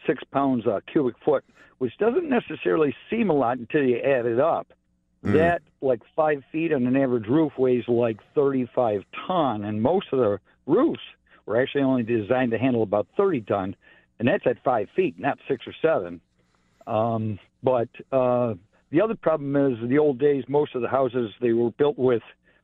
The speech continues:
Speaker 1: one-by-six fascia board, and they had eight penny nails, and they've been up there for fifty years rusting. And then in the other thing, in the old days, we used spike and furrows, and, uh, most guys don't hit the rafters,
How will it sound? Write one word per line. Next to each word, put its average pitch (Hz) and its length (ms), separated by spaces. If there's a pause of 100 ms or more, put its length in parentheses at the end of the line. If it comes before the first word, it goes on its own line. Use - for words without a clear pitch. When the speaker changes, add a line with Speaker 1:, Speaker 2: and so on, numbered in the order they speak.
(200)
Speaker 1:
one-by-six 135 680 (140)
fascia 196 340
board, 120 480 (580)
and 131 160
they 123 120
had 127 240
eight 147 220
penny 139 260
nails, 120 500
and 113 180
they've 123 140
been 123 100
up 160 200
there 131 160
for 120 120
fifty 123 380
years 131 420
rusting. 120 540 (760)
And 123 480
then 135 180
in 127 340
the 127 120
other 147 180
thing, 135 280
in 123 40
the 123 120
old 131 200
days, 131 320
we 127 120
used 123 340 (420)
spike 135 320
and 110 180 (140)
furrows, 117 480 (800)
and, 120 400
uh, 117 300
most 165 240
guys 156 240
don't 135 220
hit 131 160
the 123 60
rafters, 117 580